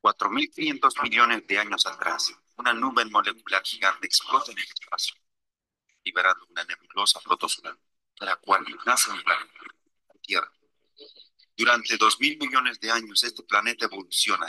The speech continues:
y aparece la primera forma de vida, puñado de células, bacterias, algas, hongos, miles de plantas cobran vida. Los peces y las plantas reinan en los océanos, absorben la luz solar y almacenan en sus cuerpos.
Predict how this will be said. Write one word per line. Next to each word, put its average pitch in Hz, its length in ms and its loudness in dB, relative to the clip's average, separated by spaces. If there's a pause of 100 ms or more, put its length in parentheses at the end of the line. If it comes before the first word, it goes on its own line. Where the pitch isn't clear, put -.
y - 60 -6
aparece 127 420 0
la 113 140 2
primera - 400 -14
forma 135 340 0
de 107 120 0
vida, - 260 -8 (260)
puñado 104 380 0
de 95 140 0
células, 90 580 2
bacterias, 92 680 0 (120)
algas, 104 420 0 (120)
hongos, 143 420 -4
miles 160 280 0
de 156 80 -6
plantas 135 440 2
cobran 110 340 2
vida. - 320 -2 (540)
Los - 140 0
peces 107 420 0
y 101 40 -6
las 101 180 0
plantas 113 460 0 (420)
reinan 135 360 -2
en 110 140 -10
los - 160 -2
océanos, - 720 0
absorben 98 500 0
la 98 100 2
luz 104 220 0
solar 95 320 2
y - 380 -8
almacenan 104 520 2
en 98 140 -8
sus - 140 -6
cuerpos. - 480 -8